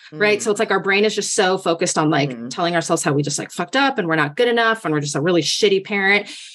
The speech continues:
Speaker 1: And so suddenly, you know, we have this fantasy that, like, once we do that thing,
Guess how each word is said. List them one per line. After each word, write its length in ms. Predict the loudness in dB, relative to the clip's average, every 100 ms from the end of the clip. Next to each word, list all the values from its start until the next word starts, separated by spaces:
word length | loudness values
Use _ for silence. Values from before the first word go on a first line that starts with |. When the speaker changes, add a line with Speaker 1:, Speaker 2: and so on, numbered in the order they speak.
| -10 -2
Speaker 1:
And 120 | 2
so 140 | 2
suddenly, 640 | 2 2 2 2 2 2 2
you 120 | 2
know, 100 | 2
we 100 | 0
have 200 | 0 0
this 160 | 2 2
fantasy 420 | 2 2 2 2
that, 140 | 2 2
like, 160 | 0
once 260 | 2 2 2
we 80 | 0
do 140 | 2
that 200 | 2 0
thing, 320 | 0 2 0